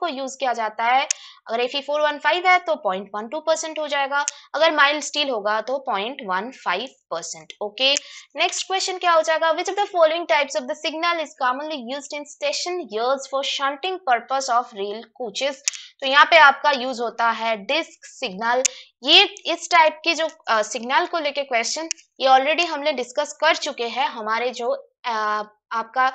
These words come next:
अ, जब भी हम क्लासेस हो रहे थे डीएफ़सीसीआईएल की, तो वहां पे जाके आप लोग चेक कर सकते हैं। पूरी की पूरी प्लेलिस्ट बनी हुई है,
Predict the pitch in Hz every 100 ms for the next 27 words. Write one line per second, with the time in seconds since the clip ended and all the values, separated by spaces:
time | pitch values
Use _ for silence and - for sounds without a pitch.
0 | - - - 208 208 208 226 277 285 269
1 | 247 214 269 269 - 220 240 247 254 220
2 | 226 262 269 254 233 247 214 220 214 262
3 | 254 214 208 214 269 214 202 254 214 233
4 | 233 262 269 269 262 269 - 294 294 -
5 | 320 339 339 339 294 294 285 247 233 294
6 | 349 - 254 254 262 254 254 233 247